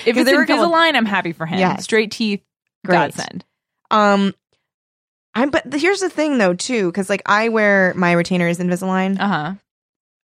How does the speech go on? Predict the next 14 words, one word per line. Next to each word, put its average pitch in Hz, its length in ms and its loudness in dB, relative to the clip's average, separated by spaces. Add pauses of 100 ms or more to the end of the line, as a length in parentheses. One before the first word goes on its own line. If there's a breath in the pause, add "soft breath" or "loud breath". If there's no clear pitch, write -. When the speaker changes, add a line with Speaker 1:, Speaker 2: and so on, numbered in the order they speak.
(160)
Speaker 2:
Um, 160 440 -2 (760)
and 190 160 -6
I 196 100 0
don't 240 160 0
even 185 220 2
think 165 220 -4
I 147 120 -4
talk 143 460 -10 (840)
that 160 240 -6
weird 135 420 -6 (840)
with 175 180 -2
it 135 80 -6
in. 107 280 -12 (100)
Like, 208 180 0